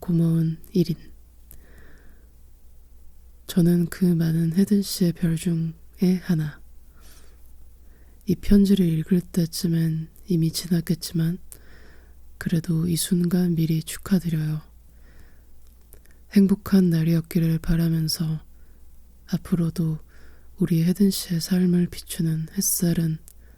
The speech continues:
따사롭고 바람은 부드럽기를. 누구보다 활짝 피어날 혜든님의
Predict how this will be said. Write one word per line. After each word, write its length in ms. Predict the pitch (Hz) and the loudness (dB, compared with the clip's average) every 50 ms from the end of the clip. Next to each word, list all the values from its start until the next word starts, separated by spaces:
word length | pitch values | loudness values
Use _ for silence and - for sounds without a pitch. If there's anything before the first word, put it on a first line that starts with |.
| - - - - - | -20 -20 -20 -4 0
따사롭고 840 | - 185 175 - 185 175 165 156 - - - - - 185 165 165 - - - - - - - - - | 2 2 4 4 2 2 0 -2 -4 -12 -20 -8 -6 -4 -4 -4 -6 -10 -16 -20 -20 -20 -20 -18 -10
바람은 580 | - - 165 - 165 160 160 160 156 160 156 156 - | -6 -2 0 2 2 2 2 2 0 -2 -4 -6 -10
부드럽기를. 640 | - - - - 165 160 156 - - - - - - - - - - - - - - - - - - - - - - - - - - - - - - - - - - - - - - - - - | -14 -8 -4 -2 -2 -2 -4 -6 -10 -12 -14 -14 -14 -18 -18 -20 -20 -20 -20 -20 -20 -20 -20 -20 -20 -20 -20 -20 -20 -20 -20 -20 -20 -20 -20 -20 -20 -20 -20 -20 -20 -20 -18 -18 -20 -20 -6 0
누구보다 520 | - 180 160 - 175 - - - 185 170 170 | 0 2 4 2 2 0 0 0 2 2 4
활짝 400 | 165 196 202 - - 208 190 - | 4 4 2 2 0 -2 -2 -2
피어날 480 | - - 185 175 170 165 160 160 160 | -2 0 0 2 2 2 2 0 0
혜든님의 840 | 160 185 190 185 - 190 180 175 170 160 156 160 156 156 156 156 156 | 0 0 0 0 2 2 2 2 2 2 0 0 -2 -2 -4 -6 -8